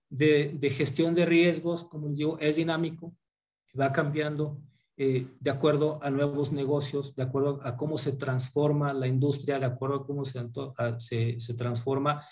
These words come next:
el ambiente externo, porque al final del día, pues, todo nos, nos, nos, nos impacta.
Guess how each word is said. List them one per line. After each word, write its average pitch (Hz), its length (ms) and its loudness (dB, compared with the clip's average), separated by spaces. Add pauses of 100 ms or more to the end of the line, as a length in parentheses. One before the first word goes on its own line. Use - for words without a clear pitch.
(260)
el 147 160 4
ambiente 139 720 2
externo, 160 680 0 (140)
porque 131 180 0
al - 20 2
final 135 180 4
del 139 120 4
día, 135 200 4
pues, 123 180 -4
todo 117 180 0
nos, 110 260 0
nos, - 320 -12
nos, 120 260 -20 (400)
nos 117 180 -2
impacta. 117 380 -6